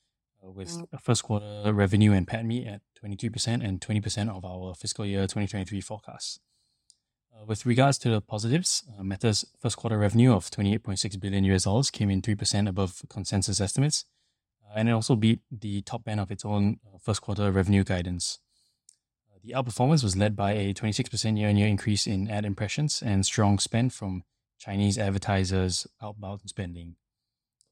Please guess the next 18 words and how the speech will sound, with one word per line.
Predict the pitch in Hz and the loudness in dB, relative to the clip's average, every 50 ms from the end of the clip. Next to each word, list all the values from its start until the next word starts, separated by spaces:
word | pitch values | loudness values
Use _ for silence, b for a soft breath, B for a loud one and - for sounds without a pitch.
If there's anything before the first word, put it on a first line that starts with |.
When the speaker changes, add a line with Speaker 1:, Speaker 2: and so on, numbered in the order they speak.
| _ _ | _ _
Speaker 1:
Earnings | 117 117 123 131 123 123 | 2 6 6 6 8 6
also | 117 - 131 117 | 4 4 4 4
beat | 104 120 120 120 | 4 4 4 4
estimates | 107 - - 127 156 151 - | 2 2 2 2 2 2 0
by | - 98 95 | -2 -2 -2
roughly | 92 98 92 - 117 101 | -2 -2 -2 -2 -2 0
ten | - 110 104 | 2 2 2
percent, | - - - 123 170 202 - _ _ _ _ _ _ _ _ | 2 0 -2 -2 -4 -4 -8 _ _ _ _ _ _ _ _
as | - 101 90 90 - | -8 -6 -6 -6 -6
the | - 95 92 90 | -4 -4 -4 -4
company | 87 - 110 101 104 110 107 | -2 -2 -2 0 2 2 0
continued | 95 - 107 90 - 104 104 107 - | 2 0 -2 -2 2 2 2 2 0
to | - | -2
show | - - 110 101 | -2 2 2 4
improvements | 98 92 - - 98 104 110 107 95 | 4 2 0 -2 0 2 2 2 2
in | 98 87 85 - | 2 -2 -2 -2
cost | - - 95 - - | -2 -2 -2 -2 -4
efficiencies, | - - 101 - - 113 104 - 123 120 120 117 - | -6 -8 -6 -2 -2 0 0 0 0 0 0 -2 -4